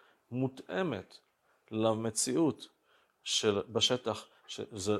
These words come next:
אני יכול לדעת את כל ההלכות, אבל אני, אני לא יכול, אני אולי לא עושה אפליקציה למציאות הנכונה. אני אחשוב שהמציאות היא כך, ואני אפסוק הלכה לא מותאמת. אבל אם אני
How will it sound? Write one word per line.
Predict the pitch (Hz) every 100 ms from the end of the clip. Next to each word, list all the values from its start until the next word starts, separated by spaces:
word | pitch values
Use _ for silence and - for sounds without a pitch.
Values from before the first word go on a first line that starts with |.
| -
אני | 110
יכול | 104 143
לדעת | 175 175
את | 160
כל | 190 208
ההלכות, | 185 - 107 104
אבל | 98 101
אני, | 101 95
אני | 107 104 104
לא | 123
יכול, | 139 143 120
אני | 120 117
אולי | 117 120 135
לא | 151
עושה | 151 156
אפליקציה | 147 147 143 165 - 143
למציאות | 127 117 - 139 139
הנכונה. | 127 - 131 160 104 - _ - _
אני | 101
אחשוב | 110 - 135
שהמציאות | 131 117 107 107 107
היא | 101
כך, | - 101 - - _ - _ -
ואני | 104 104 107 107 107 107 107
אפסוק | - 131 143
הלכה | 139 135 143 143 139
לא | 139 143
מותאמת. | 147 160 190 120 95 _ _ _ _ 110
אבל | 104 117
אם | 160 165
אני | 156 151 147 143